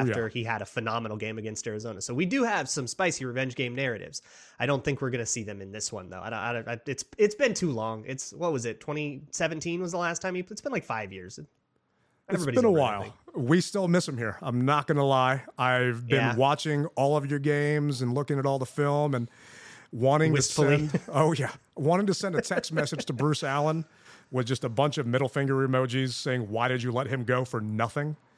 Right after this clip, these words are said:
Speaker 2: I mean, it was just so unbelievable that a franchise quarterback like that,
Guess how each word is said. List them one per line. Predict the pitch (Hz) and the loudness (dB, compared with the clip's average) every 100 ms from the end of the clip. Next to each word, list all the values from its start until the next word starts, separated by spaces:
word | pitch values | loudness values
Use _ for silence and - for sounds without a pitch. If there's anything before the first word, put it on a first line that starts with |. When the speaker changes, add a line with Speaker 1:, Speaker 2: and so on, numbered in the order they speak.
| _ _ _ - | _ _ _ -6
Speaker 2:
I | 120 | -2
mean, | 120 117 | 0 2
it | 120 127 | 2 0
was | 113 | -2
just | 120 - | -4 -4
so | - 139 | 0 0
unbelievable | 131 127 135 127 117 113 | 2 2 0 0 0 0
that | 113 | 0
a | 107 | 0
franchise | 147 147 135 127 - | 2 2 2 -2 0
quarterback | 220 240 143 127 - | 2 2 2 2 0
like | 123 113 | -4 -4
that, | 110 110 110 | -4 -4 -6